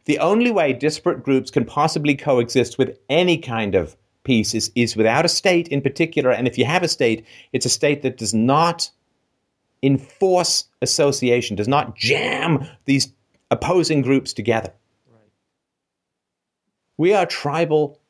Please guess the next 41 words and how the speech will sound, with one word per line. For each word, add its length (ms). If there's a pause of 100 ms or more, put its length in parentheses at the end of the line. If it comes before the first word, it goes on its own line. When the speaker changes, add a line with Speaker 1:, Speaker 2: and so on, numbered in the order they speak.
(640)
Speaker 1:
animals. 560
We 200
are 120
a 120
tribal 520
species. 520
That's 180
how 240
we've 200
evolved. 500 (240)
That's 320
how 320
we 240
are. 420 (140)
That's 280
why 260
we 180
have 260
any 220
kind 240
of 60
civilization. 920 (1000)
And 160
when 140
you 100
start 340
jamming 500
disparate 460
groups 320
in 100
together 380
and 100
forcing 600
the 100
dominant 400
group 200
to 80
fund 260
the 60
new 160
minority, 580